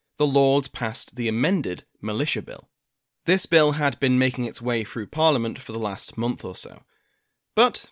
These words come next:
the king took his time in responding, because again, every day he could delay the final breakdown of the political order was a day he desperately needed. And he was already on his way to York by the time he replied.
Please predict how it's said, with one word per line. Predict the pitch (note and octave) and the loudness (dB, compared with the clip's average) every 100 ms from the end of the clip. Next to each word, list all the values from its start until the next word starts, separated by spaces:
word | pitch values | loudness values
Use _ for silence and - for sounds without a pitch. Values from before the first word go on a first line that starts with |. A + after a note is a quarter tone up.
| _ | _
the | - | -6
king | C#3 B2 D3+ | -2 -2 -2
took | A2+ | -6
his | D#3 - | -10 -10
time | - G2 G#2 | -6 -4 -4
in | A2 | -4
responding, | C#3 - A3+ A3 G#2+ - _ _ _ | -6 -4 -2 -2 -2 -8 _ _ _
because | C3+ C3+ | -2 0
again, | C#3+ E3+ E3 F3 - _ _ - | 0 0 -2 -4 -12 _ _ 0
every | C#3+ D#3 G3 G#3+ | 0 0 -2 -2
day | D3+ A#2+ | 0 0
he | A2+ B2+ | -2 -6
could | C3 - | -6 -4
delay | A2 G#2+ D3 D#3 | -2 0 0 0
the | A#2 A#2 | -2 -10
final | - - F3 F#3 D#3+ C3+ | -12 -2 0 2 0 -2
breakdown | G#2+ B2 C#3+ - C#3 C#3+ | 0 0 0 0 0 0
of | C3 | -2
the | A2+ | -6
political | G2 G#2 F#2+ E2 | -6 -6 -6 -4
order | - D#3 D3+ C#3+ - _ _ | 2 4 4 2 -2 _ _
was | C3 | -6
a | B2+ | -2
day | B2+ A2+ | 0 0
he | B2 | 0
desperately | A#2 G#2+ - D#2 - | 0 -2 -6 -12 -4
needed. | A2+ C#3+ G#2 - _ _ _ _ _ _ _ _ - | 0 2 0 -8 _ _ _ _ _ _ _ _ 0
And | F#3+ D#3 C3 - _ | 2 4 2 -2 _
he | F3+ | -2
was | F3 F#3+ | 2 6
already | A3 E3 D3+ | 6 6 4
on | C#3 | 2
his | A#2+ | 0
way | A#2+ | 0
to | B2 G#2+ | -2 -4
York | B2 F3+ C3+ - | 0 2 2 -2
by | A#2+ | -8
the | A2 | -6
time | - A2+ G#2 | -6 -6 -6
he | A2 G#2 | -6 -6
replied. | G2+ - E3+ C3+ E2+ | -8 -4 -2 -2 -4